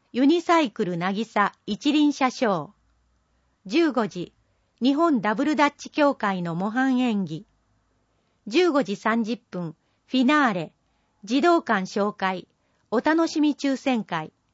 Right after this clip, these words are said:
十六時、閉会宣言。プログラム終わり。一、明治小学校マーチングバンド。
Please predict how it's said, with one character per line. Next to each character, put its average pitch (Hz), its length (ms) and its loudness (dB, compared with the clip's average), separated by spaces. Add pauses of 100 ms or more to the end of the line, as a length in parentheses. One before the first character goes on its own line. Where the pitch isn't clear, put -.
(760)
十 302 240 2
六 320 300 2
時、 202 240 -8 (520)
閉 320 200 2
会 285 240 0
宣 226 320 -2
言。 156 280 -10 (600)
プ 254 80 2
ロ 294 160 6
グ 294 80 0
ラ 233 160 0
ム 165 240 -4
終 190 120 -4
わ 185 140 -2
り。 175 200 -10 (2000)
一、 240 420 -6 (680)
明 302 240 2
治 330 120 0
小 294 240 0
学 277 280 -2
校 185 240 -2
マ 220 160 0
ー 269 80 -2
チ 262 180 -2
ン 247 80 0
グ 233 100 -2
バ 214 200 -2
ン 185 100 -6
ド。 156 180 -10